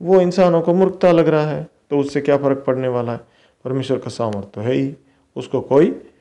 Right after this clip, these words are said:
बदल नहीं सकता है, उस सामर्थ को कोई, अ, क्या नहीं कर पाएगा, उसका सामना नहीं कर पाएगा, उस ज्ञान को कोई बदल नहीं सकता। जो है सो है, वो बोल रहा है, "मैं जो हूँ सो हूँ।" बराबर, छब्बीस में आप पढ़िए, भाइयों, "अपने बुलाए जाने को तो सोचो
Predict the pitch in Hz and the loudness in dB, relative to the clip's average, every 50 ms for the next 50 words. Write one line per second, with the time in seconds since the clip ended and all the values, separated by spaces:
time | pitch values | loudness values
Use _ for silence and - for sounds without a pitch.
0 | _ _ _ _ _ - 113 120 123 120 143 143 143 139 127 127 143 156 180 208 | _ _ _ _ _ -4 0 0 2 4 4 2 2 0 0 -2 0 2 2 0
1 | 202 202 - 180 180 - - - 117 104 98 101 110 113 123 120 120 - 143 135 | 0 0 -2 -2 -4 -4 -6 -6 -6 -6 -6 -8 -8 -8 -8 -8 -6 -4 -2 0
2 | 139 147 147 143 139 139 - 139 135 135 - - 143 147 147 160 180 208 285 - | 0 0 0 -2 -2 -4 -6 -6 -6 -6 -4 -2 -2 0 0 0 0 -2 -4 -6
3 | - - _ _ _ _ _ _ _ 120 107 110 - 143 143 147 156 156 147 - | -10 -18 _ _ _ _ _ _ _ -16 -16 -8 -2 0 0 2 2 -2 -2 -2
4 | 147 139 - - 135 127 123 113 117 113 113 - - 117 - - 123 127 135 139 | -4 -6 -2 -2 -2 0 0 0 -2 -4 -4 -6 -10 -12 -8 -6 -4 -2 -2 -2
5 | 139 143 143 135 123 135 147 135 - - - - - 131 120 113 107 98 104 101 | -2 -2 -2 -2 -2 -4 -4 -4 -4 -6 -6 -2 0 0 0 0 -2 -2 -4 -4
6 | 104 113 113 113 - _ _ - _ _ _ _ 120 120 135 131 135 139 139 139 | -4 -4 -4 -6 -10 _ _ -20 _ _ _ _ -2 0 2 2 2 2 0 0
7 | 147 135 139 139 127 127 131 131 135 139 139 139 127 127 127 - - - 117 113 | 0 2 2 2 2 2 0 0 0 -2 -2 -2 -2 -4 -6 -6 -6 -4 -4 -2
8 | 113 117 139 139 139 143 139 139 139 135 147 147 151 143 139 131 101 - - _ | 0 2 2 4 4 4 4 4 4 4 2 2 4 2 2 0 -2 -6 -12 _
9 | _ _ 123 120 113 131 127 117 131 131 131 127 127 123 113 131 123 117 127 131 | _ _ -10 -2 0 0 2 4 2 2 4 2 2 2 2 2 0 2 -2 -4
10 | 123 - 135 127 131 135 135 131 - - _ _ _ _ _ _ _ _ 139 139 | -4 -4 -4 -4 -4 -6 -8 -8 -10 -16 _ _ _ _ _ _ _ _ -4 -2
11 | 165 185 156 - - 139 127 127 135 131 - 135 131 127 127 - 131 131 127 131 | 0 0 -2 -4 -4 -6 -2 -2 -2 -2 -2 0 0 0 0 0 -2 -2 0 0
12 | 131 127 107 123 123 127 135 147 131 - - 139 151 151 127 127 123 131 135 139 | 0 0 2 2 0 2 2 2 0 0 0 -2 -4 -2 -2 -2 0 2 2 2
13 | 143 135 123 123 120 123 123 120 - 127 113 - 113 - - 123 127 131 - 160 | 2 2 2 0 0 0 -2 -4 -6 -6 -6 -6 -10 -8 -8 -8 -6 -2 0 0
14 | 135 104 - | 0 0 -4